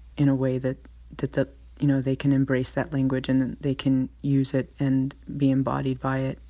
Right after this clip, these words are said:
um, as much as it, you know, will embody them. Because I, you know, A-, America is a set of structures and that, that were designed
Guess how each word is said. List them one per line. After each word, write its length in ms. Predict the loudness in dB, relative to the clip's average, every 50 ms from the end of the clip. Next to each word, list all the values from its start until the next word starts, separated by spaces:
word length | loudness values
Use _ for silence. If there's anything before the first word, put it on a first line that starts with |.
| -4
um, 340 | -2 0 0 0 0 -2 -2 -2
as 140 | -2 0 2
much 220 | 0 0 0 -2
as 120 | -4 -4
it, 160 | -4 -4 0 0
you 60 | 0
know, 160 | 0 0 -2
will 180 | -4 -2 -2 0
embody 380 | 0 0 0 0 0 0 0 0
them. 360 | 0 0 0 0 -2 -4 -6 -12 -20 -20 -20 -20 -20 -20 -20 -20 -20 -20 -20 -20 -20 -20 -20 -10 -6
Because 340 | -4 -2 0 -2 0 0 0
I, 260 | 0 0 0 -2 -4 -4 -2
you 100 | 0 0
know, 240 | 0 0 -2 -4 -8 -12 -18 -20 -20 -20 -18 -10
A-, 120 | -8 -8 -8 -8 -16 -20 -20 -20 -20 -20 -14 -4 0
America 720 | 2 4 6 6 6 4 4 2 0 0 0 -2 -4 -6 -12 -18 -20 -20 -20 -20 -20 -20 -20 -20 -20 -10 -8
is 140 | -4 -4 -2
a 80 | -4
set 240 | -2 -2 -2 0 0
of 100 | -2 -4
structures 720 | -4 -4 -4 -4 -4 -4 -2 -2 0 0 -2 -4 -6 -10 -6 -2
and 340 | 0 0 2 0 0 -2 -6 -14 -20 -20 -20 -20 -20 -20 -20 -20 -20 -20 -20 -20 -20 -20 -8 -2
that, 420 | 0 2 2 2 0 -4 -12 -20 -20 -20 -20 -20 -20 -20 -20 -20 -20 -20 -20 -20 -20 -12 -10
that 260 | -6 0 0 0 0
were 160 | 2 0 -2 0
designed 640 | 0 0 0 2 2 2 2 2 0 0 -2 -2